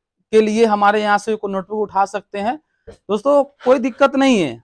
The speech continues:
अगर आप लोग वहाँ अपने यहाँ बैठ करके भी अगर चाहें तो हमारे यहाँ से आप माल मंगवा सकते हैं। पेमेंट जो ऑर्डर दीजिएगा वो हम बिल बना के आप लोगों को भेज देंगे WhatsApp पे,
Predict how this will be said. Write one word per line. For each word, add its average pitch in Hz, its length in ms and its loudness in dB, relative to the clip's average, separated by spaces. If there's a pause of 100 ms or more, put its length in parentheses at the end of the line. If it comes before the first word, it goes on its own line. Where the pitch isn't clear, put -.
अगर 196 240 2
आप 226 200 4
लोग 240 300 0
वहाँ 233 380 4
अपने 233 240 -2
यहाँ 233 200 2
बैठ 226 240 6
करके 233 260 -2
भी 233 120 -4
अगर 226 180 -2
चाहें 214 440 0 (500)
तो 233 100 4
हमारे 214 400 4
यहाँ 233 160 6
से 233 160 -2
आप 226 160 4
माल 214 260 4
मंगवा 202 340 4
सकते 151 300 -6
हैं। 113 200 -12 (1040)
पेमेंट 208 500 -4
जो 185 180 2
ऑर्डर 233 280 6
दीजिएगा 233 420 0
वो 240 240 4 (100)
हम 202 220 -2
बिल 226 160 -4
बना 233 240 2
के 233 120 -2
आप 233 160 4
लोगों 226 200 4
को 226 140 0
भेज 190 200 -2
देंगे 226 220 -4
WhatsApp 233 380 2
पे, 269 240 -4